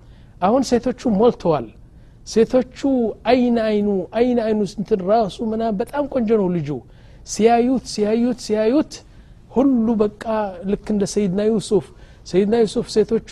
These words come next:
ሲያዩት እጃቸው አልቆረጡም። ይህ ልጅ ደግሞ በጣም እንደዚህ ሁሉም አዩትና ከዛ በኋላ ሰርጉ አለቀ። ወደ ቤት ሄዶ ከተኛ በኋላ ጥዋት ሲነሳ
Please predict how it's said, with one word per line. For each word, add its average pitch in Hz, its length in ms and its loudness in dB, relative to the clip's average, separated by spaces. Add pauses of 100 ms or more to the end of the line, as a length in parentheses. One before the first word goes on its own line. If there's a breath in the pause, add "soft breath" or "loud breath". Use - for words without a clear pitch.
ሲያዩት 220 380 0
እጃቸው 208 400 0
አልቆረጡም። 220 580 0 (400 loud breath)
ይህ 208 160 4
ልጅ 233 220 2
ደግሞ 208 260 0
በጣም 196 340 -4
እንደዚህ 180 320 -4
ሁሉም 196 400 -6
አዩትና 180 500 -2 (640 loud breath)
ከዛ 175 280 0
በኋላ 175 300 -2 (340)
ሰርጉ 170 320 -2 (120)
አለቀ። 156 360 -2 (640 soft breath)
ወደ 165 240 2
ቤት 202 220 0
ሄዶ 170 220 -2 (120)
ከተኛ 170 440 -4 (120)
በኋላ 151 360 -6 (180)
ጥዋት 175 340 -4
ሲነሳ 147 480 -6